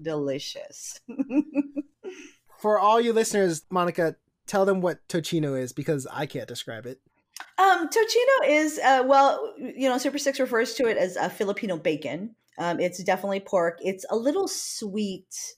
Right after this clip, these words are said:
Speaker 1: sausagey taste. Um, and so it, it kind of,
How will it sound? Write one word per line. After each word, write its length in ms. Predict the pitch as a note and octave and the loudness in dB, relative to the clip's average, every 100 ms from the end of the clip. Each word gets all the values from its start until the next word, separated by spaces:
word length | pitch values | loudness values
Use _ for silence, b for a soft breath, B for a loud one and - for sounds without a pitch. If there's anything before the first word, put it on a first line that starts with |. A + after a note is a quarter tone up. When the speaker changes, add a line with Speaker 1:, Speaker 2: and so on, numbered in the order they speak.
| _ _ _ - | _ _ _ -14
Speaker 1:
sausagey 720 | - G3 F#3 G3+ D#3 D#3 D3+ | -4 -4 -4 -6 -6 -8 -8
taste. 640 | - D3+ C3+ D3 - - B B B - | -8 -4 -4 -6 -14 -16 B B B -10
Um, 600 | E3+ D#3+ D#3 D3+ C#3+ D3+ - | -6 -4 -2 -2 -2 -6 -6
and 220 | E3+ D#3+ | -6 -6
so 640 | - F3+ E3+ E3+ E3 E3 b b b _ _ | -2 0 2 2 0 -6 b b b _ _
it, 180 | - G#3+ | -4 0
it 160 | - A3 | 0 0
kind 260 | - C#4+ D#4+ | 2 2 2
of, 160 | D#4 | -2